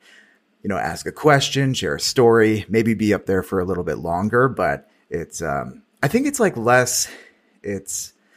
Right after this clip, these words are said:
less exhausting than, like, a Zoom, you know, kind of happy hour. 'Cause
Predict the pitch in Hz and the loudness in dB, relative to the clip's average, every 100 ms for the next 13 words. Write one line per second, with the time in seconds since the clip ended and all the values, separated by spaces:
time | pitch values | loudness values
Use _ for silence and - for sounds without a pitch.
0 | _ 156 151 156 107 104 120 - 135 120 | _ 2 4 0 2 4 4 2 0 2
1 | 110 98 95 78 110 117 139 156 175 - | 0 -2 -4 -2 -2 2 2 0 -2 0
2 | 117 123 143 131 127 127 139 135 147 151 | 0 2 2 2 2 0 2 2 4 2
3 | 113 87 | 0 -4